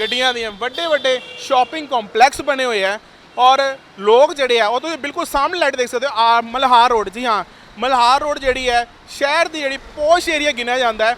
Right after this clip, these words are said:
ਔਰ ਉੱਥੋਂ ਇੱਕ ਕਿਲੋਮੀਟਰ ਦੂਰ ਹੀ ਜਦੋਂ ਤੁਸੀਂ ਬਾਹਰ ਨਿਕਲ ਕੇ ਆਉਂਦੇ ਹੋ ਤਾਂ ਇੱਦਾਂ ਦਾ ਲੱਖਾਂ ਦੀ ਤਾਦਾਦ ਵਿੱਚ ਸ਼ਰੇਆਮ ਉਹ ਰੋਡ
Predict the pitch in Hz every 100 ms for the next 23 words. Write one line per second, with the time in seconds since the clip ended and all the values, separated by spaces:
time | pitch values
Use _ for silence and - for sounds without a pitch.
0 | - - - 339 277 277 - 359 285 285
1 | - 339 349 311 269 349 320 269 285 311
2 | 269 277 - - 254 302 302 202 208 285
3 | 285 277 277 269 233 220 240 277 269 240
4 | 214 285 262 240 226 - 294 285 240 202
5 | 196 220 240 - 254 247 - - - -
6 | 285 320 339 269 226 233 269 311 359 294
7 | 269 277